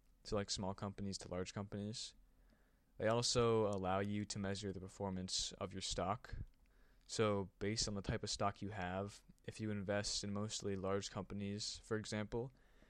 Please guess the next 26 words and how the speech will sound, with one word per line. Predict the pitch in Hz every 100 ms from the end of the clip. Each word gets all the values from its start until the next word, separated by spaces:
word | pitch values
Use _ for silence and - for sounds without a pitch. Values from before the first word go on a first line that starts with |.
| - -
you | 113
can | -
look | 107 -
at | 101
the | 101 98 92 87 - - - _ _ -
S | 110 -
and | 101
P | 95 110
five | 101 95 95
hundred | 98 98 101 98 98 98 92
and | 92
compare | 87 - 92
your | 90
stock | - 95 90
to | -
that. | 92 92 107 - - - - _ _ -
Um, | 101 98 95 90 90 - _ - _ _ - _ - - _ - -
I |
guess | 104 98
expecting | 101 - - - 92 - 107
around | 95 95 95 95 90 87 - - - - - - - -
the | 90 90 - _ -
same | - - 98 98 101 98 95 92 - - - - - _ _ - _ _ - - - _ _ - - - -
performance, | 113 - 98 95 151 - - - - - - -
I'd | 120
say. | - 160